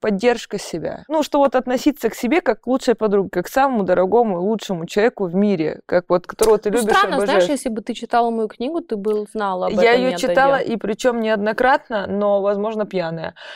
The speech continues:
Speaker 1: В общем, <laughs> не знаю. Ну, как-то... Слушай, ну, может быть, меня...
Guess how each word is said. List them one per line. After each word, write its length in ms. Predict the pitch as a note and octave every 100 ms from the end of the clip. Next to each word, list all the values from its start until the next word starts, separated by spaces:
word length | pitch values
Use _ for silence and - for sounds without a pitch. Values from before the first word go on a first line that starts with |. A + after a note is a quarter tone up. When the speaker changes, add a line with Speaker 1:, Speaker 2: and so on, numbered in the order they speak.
| -
Speaker 1:
В 100 | -
общем, 360 | A3 G3 A#3 A#3
<laughs> 520 | - - - - -
не 120 | A3
знаю. 540 | A3 G#3+ A3 F3 F#3+ G3 G#3 G#3
Ну, 420 | A3 G#3+ G#3 A3+
как-то... 400 | G#3+ C4 - A3+ - - -
Слушай, 200 | B3+ A3+
ну, 100 | G3+
может 220 | G#3+ B3+ G#3
быть, 120 | G#3
меня... 420 | G#3+ A3+ A3 G3+